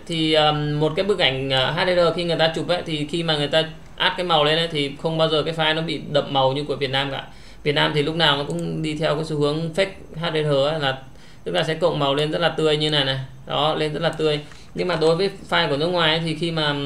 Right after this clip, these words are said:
áp màu vào ấy, thì mọi người để ý này, cái file lúc đầu nó như này. Đó, nó có màu sắc và nó có bị tối này. Nhưng mà khi mà áp vào xong ấy, thì Canon Z để cho mọi người thấy này.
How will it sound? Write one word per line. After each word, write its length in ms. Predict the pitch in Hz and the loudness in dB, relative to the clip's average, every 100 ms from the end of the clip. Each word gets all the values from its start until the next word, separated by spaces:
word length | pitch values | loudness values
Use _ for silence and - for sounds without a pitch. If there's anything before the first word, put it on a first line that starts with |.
| 139 | -2
áp 200 | - 180 180 | 0 0 2
màu 420 | 160 147 143 135 | 2 4 4 2
vào 220 | 139 139 | 2 2
ấy, 100 | 160 156 | 0 -2
thì 80 | |
mọi 140 | 147 135 | -4 -2
người 120 | 135 | -2
để 100 | 131 | -2
ý 160 | 139 151 | -2 -2
này, 100 | 151 | -2
cái 100 | 156 | -2
file 200 | 160 156 | 0 0
lúc 120 | 165 | 2
đầu 180 | 160 143 | 2 2
nó 60 | |
như 120 | 151 156 | 0 -2
này. 120 | 139 131 - - - - | -2 -6 -14 -18 -20 -8
Đó, 140 | 147 160 | 0 0
nó 100 | 165 | 2
có 160 | 156 | 2
màu 260 | 160 165 147 | 4 4 2
sắc 180 | 190 196 | 0 -2
và 80 | 151 | -2
nó 120 | 143 | -2
có 160 | 147 160 | 0 0
bị 120 | 170 - | 0 2
tối 200 | 147 165 | 2 2
này. 100 | 151 - - | -2 -8 -12
Nhưng 140 | 170 170 | -6 -4
mà 80 | 165 | -4
khi 80 | 175 | -4
mà 80 | 160 | -2
áp 140 | 185 | 0
vào 140 | 175 | 0
xong 200 | 160 160 | 0 0
ấy, 80 | 170 - | 0 -4
thì 180 | 156 143 | -2 0
Canon 300 | 156 151 156 | 0 -2 -2
Z 160 | 156 170 | -2 -2
để 80 | 135 | -2
cho 80 | 147 | -2
mọi 100 | 143 | -2
người 120 | 131 | -2
thấy 140 | 135 | -2
này. 120 | 151 | -2